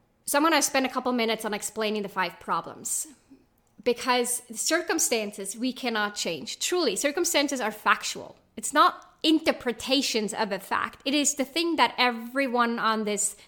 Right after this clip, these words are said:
planet would agree on and have the same view. For example, the sun is shining right now. It is two o'clock in the afternoon. You were five minutes late to a meeting.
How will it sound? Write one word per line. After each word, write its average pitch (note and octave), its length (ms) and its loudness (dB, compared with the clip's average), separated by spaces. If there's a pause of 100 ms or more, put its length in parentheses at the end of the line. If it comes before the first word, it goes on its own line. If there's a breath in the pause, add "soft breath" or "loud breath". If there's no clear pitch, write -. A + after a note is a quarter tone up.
(120)
planet G#3 560 -2 (420 loud breath)
would B3+ 200 4
agree C4 480 4
on G3+ 380 2
and C4 140 0
have A#3+ 200 -4
the A3+ 80 -2
same G#3+ 260 -2
view. G#3 340 -2
For A3+ 120 -2
example, A#3 520 0 (340 loud breath)
the A3+ 80 2
sun G#3 380 0
is - 200 -4
shining D#4+ 420 0
right F3 160 0
now. F3+ 380 -4 (340 loud breath)
It D#4 160 4
is G#3+ 560 2
two A3+ 300 -2
o'clock B3 400 0
in C4+ 80 -2
the C4+ 80 2
afternoon. C4 840 0 (1300 soft breath)
You A#3 300 0
were B3 220 4
five A3+ 340 2
minutes A#3+ 320 -2
late G#3+ 260 0 (100)
to A#3 160 -8
a C4 120 0
meeting. C#4 560 0